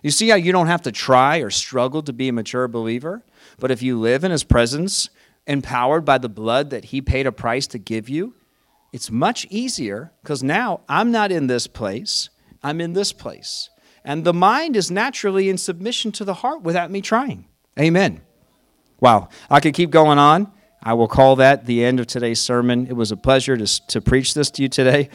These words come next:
I know there's some weighty things here, but let's just pray. Lord Jesus, I thank you and praise you that your word is so good, that you have not confused us.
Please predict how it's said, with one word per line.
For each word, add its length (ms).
I 100
know 160
there's 140
some 200
weighty 340
things 340
here, 320
but 100
let's 160
just 240
pray. 340
Lord 320
Jesus, 460
I 120
thank 400
you 120
and 160
praise 440
you 280
that 160
your 160
word 340
is 100
so 300
good, 400
that 140
you 140
have 140
not 320
confused 580
us. 320